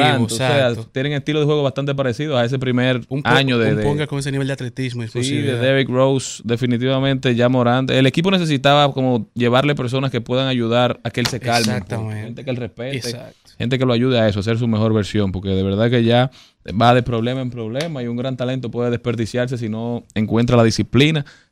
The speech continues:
Speaker 1: necesaria. Algo en esto también que dicen unos periodistas españoles, señores, la inteligencia artificial, como todos los males de nuestro tiempo, nos conquistará a través de la comodidad y de la pura vagancia.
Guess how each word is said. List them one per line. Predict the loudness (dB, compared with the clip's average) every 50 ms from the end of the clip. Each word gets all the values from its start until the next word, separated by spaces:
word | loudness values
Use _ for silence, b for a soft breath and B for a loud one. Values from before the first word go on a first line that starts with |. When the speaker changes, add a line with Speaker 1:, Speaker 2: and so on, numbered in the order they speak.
| b
Speaker 1:
necesaria. | -2 0 0 0 0 0 2 4 4 4 6 6
Algo | 6 6 6
en | 6 6
esto | 4 4 4 4
también | 2 2 4 6 6 6 6
que | 4 4
dicen | 6 6 6 6 6 4 4 2 -2 -6 _ _ _ _ _ _ _ _ _ _ _ -6
unos | -4 -2 0
periodistas | 2 4 4 4 4 6 4 4
españoles, | 4 4 4 4 4 4 4 2 2 2 0
señores, | 0 -2 -2 -4 -6 -6 -8 -12 -16 _ _ _ _ _ _ 0
la | 4 4 4
inteligencia | 6 6 6 8 8 8 6 6 4
artificial, | 4 4 2 2 4 4 6 6 6 6 6 4 2
como | 0 -4 -2 -2 0 2
todos | 4 4 6 6
los | 6 6
males | 6 6 6 6 6 6
de | 6
nuestro | 4 2 0 0 0 2
tiempo, | 4 4 4 4 2 0 -2 -6 -6 _ _ _ _ _ _ _ _
nos | -4 -2 -2 -2 0
conquistará | 0 -2 0 0 0 0 0 2 4 4 6 6 6 4 4
a | 2 2
través | 4 4 4 4 4 2 4
de | 4 4
la | 4 4
comodidad | 4 2 0 2 2 2 4 4 6 6 4 4 0 _ _ _ _ _ _
y | 0 2
de | 4 4
la | 4 4 4 4
pura | 2 2 4 4 4
vagancia. | 4 4 6 6 6 6 4 4 2 -2 -4 -6 -8 -10